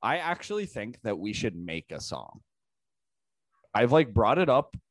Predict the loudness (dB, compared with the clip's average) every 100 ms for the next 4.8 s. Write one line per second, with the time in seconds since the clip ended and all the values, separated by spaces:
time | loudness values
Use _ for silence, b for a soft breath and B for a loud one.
0 | -16 -10 -6 -2 2 2 2 0 -6 0
1 | 2 2 0 -6 _ _ _ _ 0 0
2 | -2 -6 -4 -2 -2 0 -2 -4 -8 -8
3 | -10 -10 -10 -8 -6 -6 -8 -4 -6 -6
4 | -8 -4 -4 -2 -6 -6 -8 -10